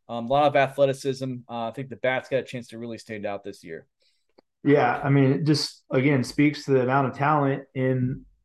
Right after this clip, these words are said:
Speaker 2: in the state. If you're talking about a guy like Jerson Martin, that's thirty-three on our list and an area code guy,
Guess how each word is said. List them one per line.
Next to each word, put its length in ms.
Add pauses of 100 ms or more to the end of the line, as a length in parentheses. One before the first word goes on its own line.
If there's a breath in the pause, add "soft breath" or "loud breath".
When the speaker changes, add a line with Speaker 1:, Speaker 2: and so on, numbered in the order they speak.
Speaker 2:
in 140
the 80
state. 340
If 160
you're 260
talking 300
about 160
a 60
guy 180
like 100
Jerson 380
Martin, 480 (320 loud breath)
that's 400 (240)
thirty-three 560
on 60
our 180
list 320
and 100
an 80
area 300
code 240
guy, 260